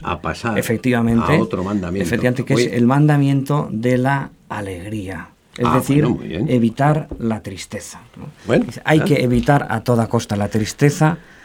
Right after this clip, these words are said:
Speaker 2: porque la oración del triste es una oración que no llega a Dios".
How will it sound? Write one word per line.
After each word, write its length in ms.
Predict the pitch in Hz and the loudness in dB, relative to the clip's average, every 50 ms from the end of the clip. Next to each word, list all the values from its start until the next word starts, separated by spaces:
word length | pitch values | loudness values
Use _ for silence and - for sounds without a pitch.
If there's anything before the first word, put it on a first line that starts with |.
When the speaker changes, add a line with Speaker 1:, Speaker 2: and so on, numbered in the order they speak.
| - - - - - - | -20 -20 -20 -20 -4 -2
Speaker 2:
porque 300 | - 123 123 - 120 117 | 0 0 2 2 2 2
la 220 | 113 113 113 113 | 2 4 4 4
oración 800 | 110 113 110 107 - - - 147 156 151 139 120 101 - - - - | 4 2 2 0 -2 0 0 2 4 4 4 2 0 -2 -4 -10 -8
del 360 | 107 104 113 110 107 98 - | -4 -2 0 0 -2 -4 -6
triste 680 | - - - 180 180 165 - - - - 165 151 - - - _ _ _ _ _ _ - | -2 2 4 4 4 4 2 -2 -6 -8 -6 -6 -8 -8 -14 _ _ _ _ _ _ -4
es 160 | 127 117 - | -2 0 0
una 180 | 135 131 135 131 | 0 2 2 2
oración 500 | 127 120 117 120 - 135 131 127 127 117 | 2 2 0 -2 -2 0 0 0 0 0
que 180 | 117 - 113 107 | -2 -2 -2 0
no 180 | 107 110 110 107 | 0 2 0 0
llega 600 | 101 98 107 120 123 117 101 95 95 95 92 92 | 0 0 0 0 0 0 -2 -4 -6 -8 -8 -10
a 20 | - | -10
Dios". 480 | - 78 - - - - - - - | -10 -10 -10 -12 -12 -14 -14 -14 -16